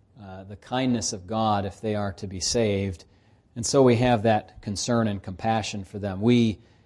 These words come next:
we, uh, looked at a number of examples in the Old Testament law regarding how to treat strangers. In fact, Brother James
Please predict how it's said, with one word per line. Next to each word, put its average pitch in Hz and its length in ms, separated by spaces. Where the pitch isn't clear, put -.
we, 107 320
uh, 98 140
looked 135 300
at 120 120
a 113 40
number 127 240
of 107 100
examples 120 560
in 120 80
the 110 120
Old 113 180
Testament 123 540
law 120 680
regarding 117 800
how 156 180
to 131 80
treat 143 400
strangers. 170 800
In - 60
fact, 131 300
Brother 123 220
James 127 540